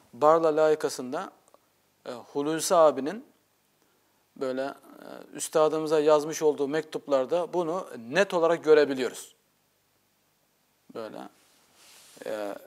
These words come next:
okumuş olduğu, eline geçen risaleleri üstada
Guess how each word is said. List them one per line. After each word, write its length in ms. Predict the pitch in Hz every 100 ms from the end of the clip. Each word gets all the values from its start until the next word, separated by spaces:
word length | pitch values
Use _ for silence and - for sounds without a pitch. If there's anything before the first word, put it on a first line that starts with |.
| _ -
okumuş 440 | 160 156 185 170
olduğu, 460 | 160 143 127 131 147
eline 300 | 165 160 170
geçen 320 | 165 160 156
risaleleri 760 | 151 156 170 151 131 127 180 185 - - -
üstada 580 | 180 - 196 170 190